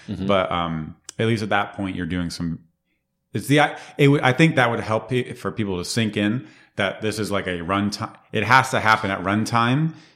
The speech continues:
Speaker 2: to understand
Speaker 1: Bingo.
Speaker 2: this for you to be able to, like, back out the types from the, from it.
Speaker 1: Teasing, teasing the confidence that TypeScript
Speaker 2: Yes.
Speaker 1: gives you apart from
Speaker 2: Yes.
Speaker 1: the runtime confidence.
Speaker 2: Yeah, yeah, the runtime, vi-, like, vari-, variability, like,
Speaker 1: Yeah.
Speaker 2: the, the, um,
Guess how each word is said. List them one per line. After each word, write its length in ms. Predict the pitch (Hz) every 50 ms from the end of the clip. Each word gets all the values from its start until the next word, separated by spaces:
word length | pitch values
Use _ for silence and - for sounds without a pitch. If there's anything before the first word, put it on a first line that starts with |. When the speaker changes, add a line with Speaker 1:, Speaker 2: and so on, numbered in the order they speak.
| _ _ -
Speaker 2:
to 140 | 120 120
understand 640 | - 110 107 107 98 - 95 87 110 110 113 113 117
Speaker 1:
Bingo. 120 | 120 127
Speaker 2:
this 200 | 143 147 - -
for 160 | - - 110
you 140 | 107 98 98 87
to 120 | 92 87
be 240 | - - 107 104 101
able 140 | 98 92 78
to, 100 | - 92
like, 260 | 92 87 82 - -
back 240 | 98 90 87 85 95
out 200 | 92 87 - -
the 60 | -
types 340 | - - 92 90 82 - -
from 220 | - - 80 80
the, 60 | 80
from 40 | -
it. 60 | -
Speaker 1:
Teasing, 580 | - - 120 - 78 78 95 101 92 87 90 - -
teasing 420 | - - 104 101 92 - 104 95
the 60 | 90 85
confidence 500 | - - 92 92 85 87 85 87 82 -
that 120 | 82 80
TypeScript 380 | - 85 80 80 - - - 110
Speaker 2:
Yes. 180 | 110 92 82 -
Speaker 1:
gives 220 | 95 87 82 80
you 180 | 90 101 101 95
apart 460 | 90 90 - - 92 82 80 - -
from 400 | - - 90 80 76 71 71 71 143
Speaker 2:
Yes. 220 | 131 127 110 90
Speaker 1:
the 60 | 80 80
runtime 340 | 80 78 69 - 76 73 71
confidence. 440 | - 76 69 - - 78 - - 135
Speaker 2:
Yeah, 120 | 123 123
yeah, 260 | 117 107 101 90 85
the 100 | 85 95
runtime, 640 | 90 92 95 95 87 - 95 90 87 85 85 85 80
vi-, 120 | 95 -
like, 140 | - 92 82 78
vari-, 320 | 90 87 85 85 85 85 82
variability, 640 | 82 87 85 82 78 78 85 82 82 80 80 73
like, 160 | 73 78 80
Speaker 1:
Yeah. 120 | 82 76 71
Speaker 2:
the, 280 | 80 80 78 78 - - - _ _ -
the, 420 | - 80 - - _ - - 82
um, 420 | 78 73 73 71 73 73 73 78